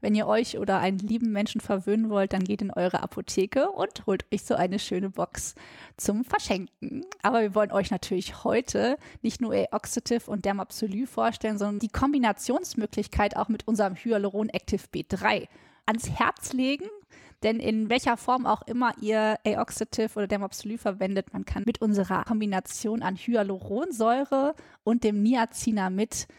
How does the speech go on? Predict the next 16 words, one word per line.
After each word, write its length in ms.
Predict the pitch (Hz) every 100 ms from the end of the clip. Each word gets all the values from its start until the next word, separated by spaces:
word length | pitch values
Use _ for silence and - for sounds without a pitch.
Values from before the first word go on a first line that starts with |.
| - _ -
die 160 | 196
Haut 360 | - 214 208 -
aktivieren 920 | 208 - - 214 175 202 220 226 208
und 120 | 196
dafür 240 | 185 - 196
sorgen, 320 | 196 185 196
dass 160 | 180
sie 60 | -
richtig 260 | 180 - -
schön 200 | 220 202
prall 300 | - - 190
aussieht 360 | - 196 208 -
und 120 | 196
sich 160 | 202 -
gut 160 | 208
anfühlt. 580 | - 226 - - - -